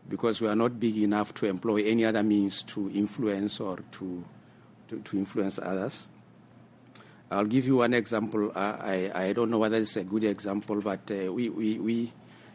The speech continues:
during the apartheid, uh, era in South Africa and the co-, colonial, you know, y-, y-, you know, occupation of our Southern Africa in general, uh,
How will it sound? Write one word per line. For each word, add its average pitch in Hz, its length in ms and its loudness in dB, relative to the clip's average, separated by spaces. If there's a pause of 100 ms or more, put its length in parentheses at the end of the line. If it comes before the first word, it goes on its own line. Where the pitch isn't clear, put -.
(120)
during 131 340 4
the 117 180 4
apartheid, 127 520 2
uh, 101 640 -4
era 120 260 4
in 110 240 0
South 95 240 -4
Africa 98 580 -6 (200)
and 92 180 -4
the 90 220 -6 (400)
co-, 101 140 -8
colonial, 104 760 2 (440)
you 98 120 -4
know, 92 400 -2 (960)
y-, 101 160 -2
y-, 95 220 0
you 95 140 0
know, 92 580 0
occupation 107 560 2
of 92 280 -4
our 101 300 -4
Southern 101 320 0
Africa 95 500 -4
in 92 200 -4
general, 92 480 -2 (1000)
uh, 104 420 2